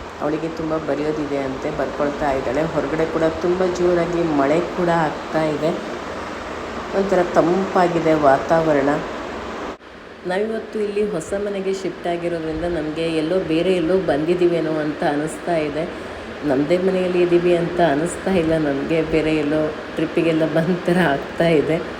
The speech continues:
ಹೋಟೆಲೆಲ್ಲ ಇದ್ದರೆ ಯಾವ ಥರ ಆಗ್ತಿದೆಯೋ ಆ ಥರ ಫೀಲ್ ಆಗ್ತಾ ಇದೆ ನಮಗೆ. ಇನ್ನು ಒಂದೆರಡು ದಿವಸ ಹೋಗಬೇಕು ಅಡ್ಜಸ್ಟ್ ಆಗೋದಕ್ಕೆ.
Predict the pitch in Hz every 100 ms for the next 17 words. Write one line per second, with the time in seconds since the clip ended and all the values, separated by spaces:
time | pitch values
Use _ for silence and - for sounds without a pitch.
0 | - - - - - 170 170 170 165 165
1 | 156 151 151 151 151 160 151 143 - -
2 | 139 156 139 139 - 160 156 151 143 143
3 | - 147 139 123 131 135 131 160 - -
4 | - - - - - - - - - 190
5 | 196 190 180 170 165 156 160 - 190 165
6 | 165 165 175 170 165 160 143 143 160 -
7 | 151 143 143 143 - 151 151 -